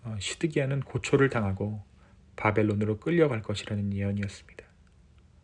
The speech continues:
당연히 이러한 말이 왕에게 곱게 들릴 리 없습니다. 게다가 그때에는 거짓 선지자들의 메시지가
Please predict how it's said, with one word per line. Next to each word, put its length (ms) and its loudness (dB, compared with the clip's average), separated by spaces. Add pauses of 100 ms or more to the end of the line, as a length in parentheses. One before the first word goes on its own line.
(1040)
당연히 340 6
이러한 320 6
말이 540 2
왕에게 320 2
곱게 340 0
들릴 280 0
리 80 2
없습니다. 540 -8 (600)
게다가 400 -2
그때에는 640 0 (420)
거짓 400 2 (340)
선지자들의 580 -2
메시지가 800 -2